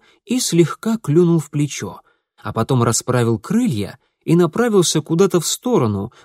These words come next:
под сень невысокой сосны. Тропинки там не было, лишь валежник и редкая трава. Поэтому Матвей ругнулся про себя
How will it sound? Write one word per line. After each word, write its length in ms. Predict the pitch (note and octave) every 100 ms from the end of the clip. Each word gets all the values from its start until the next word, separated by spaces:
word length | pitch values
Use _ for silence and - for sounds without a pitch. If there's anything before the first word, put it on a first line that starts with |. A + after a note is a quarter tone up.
| _
под 160 | B2+
сень 420 | - - G#3+ G#3 F#3
невысокой 560 | E3+ D#3+ - F3+ E3
сосны. 600 | D3+ D#3 C#3+ B2 G#2 - _ _ _ _ _ _ _
Тропинки 520 | - A#2+ A#2 E3+ D#3+
там 240 | F3 F#3+ G3+
не 160 | F3
было, 340 | G#2 G#2+ A2+ B2 _ _
лишь 240 | C3 C3 B2
валежник 640 | A#2+ A2+ E3 F3+ G3 G3+
и 160 | C#4 D3
редкая 360 | D3+ D#3 E3
трава. 520 | D#3 E3 E3+ A2 F#2 - _ _ _ _ -
Поэтому 420 | G2+ A2+ A#2+ A#2
Матвей 380 | A#2 A#2 A#2+ B2+
ругнулся 680 | B2 A#2+ A#2 A2 G2 -
про 160 | - A#2
себя 460 | - C#3+ E3+ G#3+